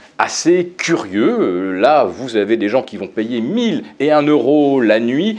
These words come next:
cinq cents euros de billets, mais on n'a pas, en France, de budget pour financer les athlètes, à tel point d'ailleurs que pour les Jeux Olympiques,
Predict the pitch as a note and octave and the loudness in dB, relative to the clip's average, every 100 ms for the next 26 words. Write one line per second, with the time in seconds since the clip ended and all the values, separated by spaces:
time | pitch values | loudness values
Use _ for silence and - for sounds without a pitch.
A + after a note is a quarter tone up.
0 | - - - F#3 - G3 F3+ D3 C#3 C3+ | -12 -14 -2 -2 0 -2 -2 0 0 2
1 | D#3+ D#3 A#2 A#2+ A2 G2+ G2+ B2+ A#3+ - | 4 2 2 -2 -2 -6 2 2 2 -4
2 | _ _ _ _ B2+ C#3 D3 D#3+ - _ | _ _ _ _ -4 2 2 0 -6 _
3 | _ A3 G#3+ D#3 A#2+ - G2+ - - C3+ | _ 0 4 2 2 0 2 0 2 0
4 | B2+ F#2 B2 C3+ G#2+ G#2+ D#3+ F3+ G2 D#3 | 0 -2 -2 -2 -8 0 0 0 -4 -6
5 | A2+ - D3 - - _ - F#3 - D#3+ | -2 0 0 -2 -18 _ -2 -2 0 -4
6 | B2 - A#2 A2 - F#3 A3 - - F3+ | -2 0 0 2 2 2 0 -6 -2 -2
7 | - G3+ F3+ G3 G3 B2+ B2 F3 - B2 | 2 0 2 0 2 2 2 0 0 -6
8 | A2+ D#3+ C#3 B2+ A#2+ G2 - F3+ | 0 0 2 0 -2 -2 -4 -10